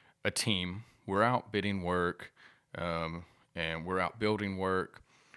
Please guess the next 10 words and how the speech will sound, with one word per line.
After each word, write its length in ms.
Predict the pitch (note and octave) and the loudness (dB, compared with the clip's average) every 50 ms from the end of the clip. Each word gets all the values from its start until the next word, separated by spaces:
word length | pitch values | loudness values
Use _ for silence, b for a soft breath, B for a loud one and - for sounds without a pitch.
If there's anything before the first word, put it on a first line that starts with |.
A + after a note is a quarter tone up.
| B B B _ | B B B _
All 240 | - - G#2 A2 A2+ | -4 -2 0 0 0
of, 80 | G2+ - | 0 0
there's 320 | G2+ F#2+ F#2 - - - - | -2 -2 0 -2 -4 -6 -4
this 260 | - G#2 F#2 - - - | -6 -6 -6 -6 -6 -4
number 360 | G#2 G#2+ A2 G#2+ G2 F#2 F2+ | 0 0 2 2 2 0 -2
game 260 | D#2+ E2 E2 D#2+ D#2+ | -2 -4 -6 -4 -6
that's 200 | E2 D#2 - - | -8 -8 -6 -6
involved. 600 | F2 E2+ E2 - D#2 D#2 D#2 - E2 E2+ - - - _ _ _ _ - | -6 -6 -4 -6 -6 -4 -6 -8 -10 -12 -14 -16 -18 _ _ _ _ -8
Um, 300 | F#2 E2+ E2+ E2+ D#2+ E2+ - | -6 -6 -4 -6 -8 -12 -8
if, 260 | - G#2+ F#2 - - | -4 -4 -4 -4 -8